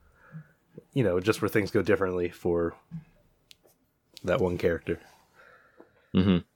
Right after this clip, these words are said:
Speaker 1: But
Speaker 2: Definitely.
Speaker 1: I, I've been rewatching that show with my parents, and my God, that show is just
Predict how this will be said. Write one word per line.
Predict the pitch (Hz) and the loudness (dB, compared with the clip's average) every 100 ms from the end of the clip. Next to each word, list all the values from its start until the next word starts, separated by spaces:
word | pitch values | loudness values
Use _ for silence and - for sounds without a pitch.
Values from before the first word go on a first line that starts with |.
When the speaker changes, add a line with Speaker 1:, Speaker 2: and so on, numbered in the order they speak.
| _ | _
Speaker 1:
But | 92 | -2
Speaker 2:
Definitely. | 90 85 85 85 - 110 | 0 0 -2 -2 -4 -4
Speaker 1:
I, | 104 113 | -2 0
I've | 127 | 0
been | 131 110 | 0 2
rewatching | 110 104 101 - 110 | 0 2 2 0 -2
that | 104 | 0
show | - 110 107 | 2 4 2
with | 95 | 0
my | 98 | -2
parents, | 90 98 101 110 - - - | 2 2 2 0 -4 -10 -8
and | - 90 87 87 82 - - - - | -6 -4 -2 -4 -8 -12 -20 -20 -16
my | 92 92 101 101 | -6 0 2 2
God, | 92 95 92 85 | 2 2 2 0
that | 90 - | -2 -2
show | - 92 87 87 | 0 2 2 2
is | 87 82 | 0 -2
just | - 90 - - | 0 0 2 -2